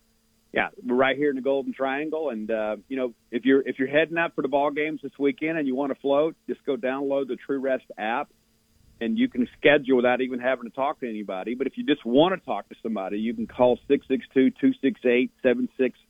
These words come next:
zero one, and, uh, we'll get you lined up. But, uh, yeah, it's been great. We've had some, uh, we've had some coaches in. We've had some student athletes that have been in, and, of course, a lot of people from around the area. We've had people show up as far as the Mississippi Delta,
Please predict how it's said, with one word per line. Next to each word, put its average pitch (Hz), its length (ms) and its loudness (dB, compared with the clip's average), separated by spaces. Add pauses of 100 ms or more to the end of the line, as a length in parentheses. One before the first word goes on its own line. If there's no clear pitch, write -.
(120)
zero 127 300 4
one, 113 380 -4 (720)
and, 117 280 -2
uh, 110 400 -2
we'll 127 160 -2
get 143 240 -2
you 143 60 -4
lined 135 260 -2
up. 147 260 -4
But, 120 220 -6
uh, 120 80 -2
yeah, 151 220 -2
it's - 100 -12
been 135 180 -2
great. 139 300 -4
We've 127 160 -6
had 127 260 -6
some, 120 220 -2
uh, 113 240 -2
we've 127 120 -4
had 143 140 -4
some 120 100 -10
coaches 147 520 -2
in. 156 260 -2
We've 143 160 -4
had 127 240 -4
some 117 100 -6
student 135 300 -2
athletes 139 540 -2
that 139 80 -2
have 123 80 -10
been 143 180 2
in, 143 280 0
and, 113 140 -2
of - 460 -16
course, 147 280 2
a - 20 -2
lot 120 220 0
of 131 100 -8
people 135 220 -2
from 131 160 -6
around 131 300 0
the 123 80 0
area. 139 360 0
We've 135 140 -8
had 135 180 0
people 131 360 -2 (520)
show 160 280 2
up 156 140 -2
as 143 140 -6
far 143 260 -2
as 139 140 0
the 123 80 -8
Mississippi 131 460 -2
Delta, 123 400 -2